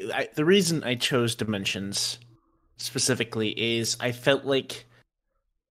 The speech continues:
this opening and potentially what Oathbringer may do is just add another dimension to what we've already seen and what we're already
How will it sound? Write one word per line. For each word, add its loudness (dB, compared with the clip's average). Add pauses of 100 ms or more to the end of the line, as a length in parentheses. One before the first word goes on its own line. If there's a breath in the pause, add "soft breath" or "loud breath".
(400)
this 4
opening 2
and 0
potentially -2
what 2
Oathbringer 0
may 2
do 2
is 2
just -2
add 2
another -2
dimension -2
to -10
what 0
we've -2
already 2
seen 0
and -4
what -8
we're 0
already -4